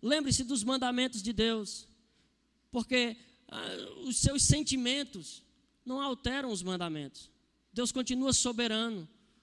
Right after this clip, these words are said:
com uma palavra soberana, que diz, "Não peques." Antes diz,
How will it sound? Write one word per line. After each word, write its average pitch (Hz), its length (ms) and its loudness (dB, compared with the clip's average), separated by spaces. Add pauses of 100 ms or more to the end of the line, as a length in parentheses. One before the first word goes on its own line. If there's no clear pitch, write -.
(260)
com 220 100 -6
uma 233 140 2
palavra 240 400 2
soberana, 240 760 0 (340)
que 269 100 2
diz, 220 480 4 (720)
"Não 190 180 -2
peques." - 560 -8 (1040)
Antes 214 280 2
diz, 214 400 2